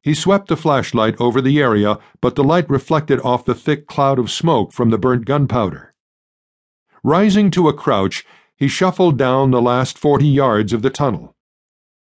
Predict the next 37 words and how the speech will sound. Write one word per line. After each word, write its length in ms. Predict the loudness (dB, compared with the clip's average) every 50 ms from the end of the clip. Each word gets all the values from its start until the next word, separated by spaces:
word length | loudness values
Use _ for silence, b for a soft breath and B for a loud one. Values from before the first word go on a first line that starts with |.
| _ _ -4
When 160 | -2 0 0
he 120 | 0 0
entered 260 | 0 0 0 0 0
the 120 | 0 0 2
opening, 480 | 0 0 0 -2 -2 0 0 -2 -4 b b b b b
he 100 | -6 -6
found 380 | -4 -2 -2 0 0 -2 -2
two 180 | -2 0 0 0
soldiers 540 | 0 0 0 0 0 0 0 -2 -2 0 0
lying 320 | 0 0 0 0 0 0
dead. 420 | 0 0 -2 -2 -4 -8 -18 -20 _ _ _ _ _ _ _ _ _ _ -2
Both 280 | 0 0 2 0 0 0
had 140 | -2 -2
been 140 | 0 0 0
hit 220 | 0 0 -2 -2 -2
with 140 | -4 -2
at 80 | -2 0
least 240 | 0 0 -2 -2 -4
a 80 | -4
half 300 | -2 -2 -2 -2 -2 -2
dozen 340 | -2 -2 0 0 0 -2 -2
five 340 | -2 0 0 0 0 -2 -2
point 240 | -2 -2 -2 -2 -2
five 300 | -2 -2 -2 -2 -2 -2
six 260 | -2 -4 -4 -2 -2
millimeter 400 | -2 0 0 0 0 0 2 0
rounds. 600 | 0 2 0 0 -2 -4 -8 -12 _ -18 -18 -18 -18 _ _ _ _ _ _ _ _ _ _ _ _ _ _ _
There 120 | -2 0 2
was 140 | 2 2 2
also 340 | 2 2 2 2 2 0 0
a 40 | 0
hubcap-sized 960 | 0 -2 -2 -2 -2 -2 -2 -2 -2 -2 -4 -4 -2 0 0 0 -2 -4 -4
fan 440 | -4 -2 0 0 0 0 0 2 2
leaning 320 | 2 2 2 2 2 0
against 360 | 0 0 0 0 -2 -2 -2
the 80 | -2 0
wall. 500 | 0 2 0 0 -2 -4 -10 _ _